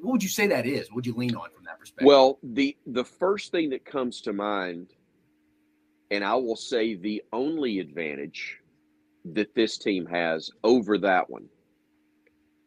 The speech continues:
Speaker 2: is that they don't have the incredibly unfair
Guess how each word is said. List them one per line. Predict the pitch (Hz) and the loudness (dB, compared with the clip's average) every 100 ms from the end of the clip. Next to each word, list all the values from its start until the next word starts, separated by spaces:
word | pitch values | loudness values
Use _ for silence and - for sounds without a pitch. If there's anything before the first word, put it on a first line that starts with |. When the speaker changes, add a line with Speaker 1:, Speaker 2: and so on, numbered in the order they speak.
| _ _ _ _ _ | _ _ _ _ _
Speaker 2:
is | 127 107 - | 4 4 2
that | 104 - | -4 2
they | 117 | 2
don't | 104 113 113 | 4 2 0
have | 98 107 98 95 | 0 2 4 2
the | 82 95 90 | 0 -2 -2
incredibly | 87 - 120 107 101 98 | -6 0 2 2 0 -2
unfair | 92 98 98 - 95 90 87 80 | -2 -4 -6 0 2 4 0 -2